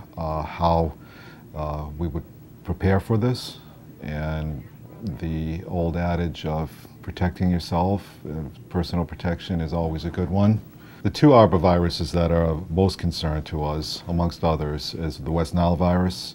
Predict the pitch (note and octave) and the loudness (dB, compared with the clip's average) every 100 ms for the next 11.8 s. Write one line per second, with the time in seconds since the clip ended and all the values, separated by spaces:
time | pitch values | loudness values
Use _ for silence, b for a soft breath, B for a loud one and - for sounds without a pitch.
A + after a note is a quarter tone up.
0 | - - D3+ F2+ E2+ - D2 D#2+ - E2 | -8 -6 -4 -4 -4 -4 -4 -6 -4 -4
1 | E2 - F2 - E2 E2 E2 - D2+ - | -4 -4 -6 -4 -4 -2 -6 -6 -10 -8
2 | - - D2+ D2+ D2 C#2+ - E2 - D#2 | -12 -8 -6 -6 -6 -10 -10 -10 -8 -6
3 | D#2 D#2+ D2 - A#2 G#2 A2 - G#2 F2+ | -4 -6 -8 0 2 4 2 2 0 2
4 | F2 F2 E2 - E2+ - G#2+ - F#2+ F2+ | 0 -2 -4 -6 -6 -2 0 2 2 2
5 | F2 F2+ F2+ F2+ E2+ F2 F2+ F2 F2 - | 0 -2 0 0 0 0 0 0 -2 -6
6 | B B B F2 E2+ F2 A#2 C3 E2 D2+ | B B B -4 0 4 4 4 -2 -6
7 | D2+ - B B B B B B - D2+ | -10 -16 B B B B B B -8 -6
8 | D#2 D2+ E2+ - - - - - - - | -6 -8 -12 -16 -20 -20 -20 -20 -20 -20
9 | - G2 E2+ - F2+ E2 D#2+ D#2+ - - | -10 -4 -4 -4 -4 -2 -4 -8 -8 -6
10 | D#2+ D#2 D2+ - - - - - - D3 | -4 -4 -6 -10 -20 -20 -20 -18 -12 -10
11 | C#2+ C#3+ D3 - - - D3+ | -8 -10 -12 -16 -10 -6 -4